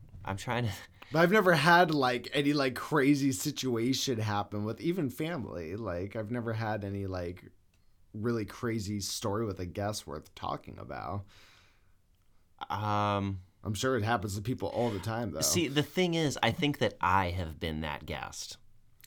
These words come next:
Speaker 2: I
Speaker 1: at
Speaker 2: feel like
Speaker 1: more
Speaker 2: we all
Speaker 1: places.
Speaker 2: have at one point, though.
Speaker 1: Well, more often than that guest has been presented to me. Like,
Speaker 2: Mm,
Speaker 1: I'm
Speaker 2: okay.
Speaker 1: usually that guest who
Speaker 2: How
Speaker 1: will
Speaker 2: so?
Speaker 1: I, well, at least in my past.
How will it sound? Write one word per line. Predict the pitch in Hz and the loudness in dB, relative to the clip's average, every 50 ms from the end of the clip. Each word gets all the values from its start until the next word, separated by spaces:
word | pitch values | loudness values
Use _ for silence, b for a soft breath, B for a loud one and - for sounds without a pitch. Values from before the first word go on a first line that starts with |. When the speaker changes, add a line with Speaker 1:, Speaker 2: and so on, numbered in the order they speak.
| - | 2
Speaker 2:
I | - - | 2 4
Speaker 1:
at | - | 6
Speaker 2:
feel | 320 330 | 8 8
like | 262 208 | 8 10
Speaker 1:
more | 208 202 196 196 | 10 10 10 10
Speaker 2:
we | 202 | 10
all | 294 294 - | 10 10 10
Speaker 1:
places. | - 92 - 247 | 10 8 8 6
Speaker 2:
have | 240 117 113 113 110 - | 6 6 6 6 4 2
at | - 120 120 110 | 2 2 2 2
one | 113 117 113 110 101 | 2 2 2 0 -2
point, | - - 98 85 80 67 - - | -4 -6 -6 -6 -6 -8 -8 -6
though. | - 82 | 0 4
Speaker 1:
Well, | - 135 131 | 6 6 8
more | 135 135 139 131 151 151 117 | 8 6 6 8 8 8 10
often | 110 113 117 - - 120 107 101 | 10 10 8 8 6 2 2 2
than | 98 95 | 4 4
that | 95 90 92 | 2 2 2
guest | - 98 92 92 - - | 0 0 0 0 0 -2
has | 98 87 85 | -4 -4 -2
been | 80 90 85 85 78 - - | -2 -2 -2 -2 -4 -6 -10
presented | - - 107 90 87 87 85 - 87 80 - | -6 -4 -2 0 0 0 0 0 -2 -2 -2
to | - 87 | -2 0
me. | 82 82 76 - - - - | 0 0 0 0 -2 -6 -6
Like, | 120 123 120 - 120 | -2 0 2 2 2
Speaker 2:
Mm, | 113 110 104 | 2 2 2
Speaker 1:
I'm | 107 104 107 107 | 2 4 4 4
Speaker 2:
okay. | 98 95 | 2 2
Speaker 1:
usually | 98 98 98 92 90 98 87 85 80 80 80 78 | 2 2 2 2 2 0 0 0 0 0 -2 -2
that | 78 78 73 - - 78 | -2 -2 -4 -4 -4 -6
guest | 82 71 - - - - - - - - | -6 -6 -6 -6 -8 -10 -12 -14 -14 -8
who | - 101 113 | -4 -2 0
Speaker 2:
How | - | 0
Speaker 1:
will | 82 | 2
Speaker 2:
so? | 80 78 - - 110 80 76 101 101 B B B B B B B B B B - _ | 2 2 4 2 2 0 -2 -4 -6 B B B B B B B B B B 0 _
Speaker 1:
I, | - 147 - - | 4 4 4 2
well, | - 147 156 170 165 160 - - - - - - | 2 6 8 8 8 8 6 2 -4 -14 -8 -6
at | - 139 | -2 2
least | 156 170 170 - | 2 2 2 2
in | - 123 113 98 | 2 2 4 4
my | 95 90 | 4 2
past. | 85 - - 80 71 65 65 67 - - - - | 0 -2 -6 -6 -4 -4 -4 -6 -6 -10 -10 -12